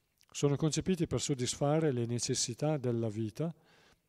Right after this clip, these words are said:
e si basano sul fattore essenziale rappresentato dal servizio di devozione. La Bhagavad Gita insegna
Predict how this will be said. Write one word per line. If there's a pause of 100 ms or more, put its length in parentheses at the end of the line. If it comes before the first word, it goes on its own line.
(100)
e
si
basano
sul
fattore
essenziale
rappresentato
dal
servizio
di
devozione. (1900)
La
Bhagavad
Gita
insegna